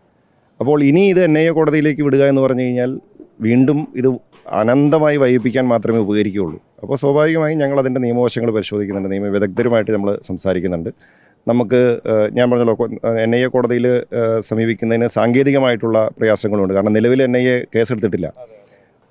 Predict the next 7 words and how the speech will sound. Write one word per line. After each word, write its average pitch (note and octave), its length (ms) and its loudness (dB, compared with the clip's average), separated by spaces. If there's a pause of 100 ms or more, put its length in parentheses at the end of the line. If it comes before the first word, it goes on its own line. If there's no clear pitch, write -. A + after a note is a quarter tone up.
അപ്പോൾ B2+ 200 0 (200)
നിലവിൽ C3 300 2
എൻ C3 120 2
ഐ - 80 2
എ - 80 0
കേസെടുക്കാത്ത C3 520 0 (280)
സ്ഥിതിക്ക് B2 360 0